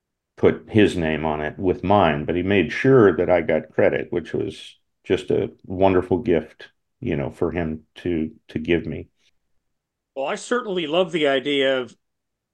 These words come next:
Speaker 2: someone getting their first design commission and not realizing they got it. <laughs>
Speaker 1: <laughs> Well, it's ex-, it's exactly how it happened. And, um, uh, it wasn't without its, I mean, it was,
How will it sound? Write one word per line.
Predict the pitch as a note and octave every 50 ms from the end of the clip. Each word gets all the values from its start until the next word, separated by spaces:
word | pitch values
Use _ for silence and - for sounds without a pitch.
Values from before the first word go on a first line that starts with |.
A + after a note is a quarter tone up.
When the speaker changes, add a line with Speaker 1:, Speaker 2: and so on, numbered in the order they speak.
| _ _ _
Speaker 2:
someone | - - - G#3 G3+ G3 F#3 E3+
getting | E3 F3+ F#3 E3 D#3
their | C#3 C3
first | - - G#3 G#3 A3 G#3+ -
design | F#3 D#3 - E3 D3 E3 F3+ F#3 F#3
commission | F#3 - D3+ C#3+ C#3 C3 C3 - D#3 C3+ B2+ C3 -
and | D3+ D#3+ F#3
not | G3 G#3+ A#3+ - F3
realizing | G#3+ A#3 A3 G3 G3 F#3+ G#3 G#3 F#3 - G#3+ G3+ F#3+
they | G3 G#3 F#3+
got | G#3 A#3 C#4 D4+ E3+
it. | A2+ - _ _ _ _ _ _ _ _ _ _ _ -
<laughs> | B2 B2+ - - D3 B2 - - A3 -
Speaker 1:
<laughs> | -
Well, | C3 A#2 - - - -
it's | - - - - - - - A#2+ C3+ - - - - - C3 C3 A2+ -
ex-, | C3 A#2+ A2+ G2
it's | A#2 B2+ A#2 - A2+
exactly | B2+ C3+ B2 F2+ A2+ C3+ D#3+ - - A#2+ G#2 G#2+
how | A#2+ A#2+ G#2+
it | G2+ G2
happened. | G#2 A#2 C3+ - - G#2+ F2 F#2 F2+ F2
And, | F#2 G2+ G2 G2 G2 G2 G2
um, | G2+ G2+ G2+ G2+ G2 G2 F#2+ F#2 - _ _ _ _ _ _ _ _ _ _ _ - -
uh, | F#2+ G2 G2 G2 F#2+ F#2+ F#2 F#2 F2+ E2+ F2 F2 - _ _ _
it | - - F#2+ G2 -
wasn't | - A#2+ A#2 A#2 A2 - -
without | A2 G#2 G#2+ G#2+ G#2+ G#2 F#2+
its, | F2+ - - - - - - _ _ _ _ _ _ -
I | G#2+
mean, | A2 G#2+ E2+
it | F2
was, | A2 F#2+ -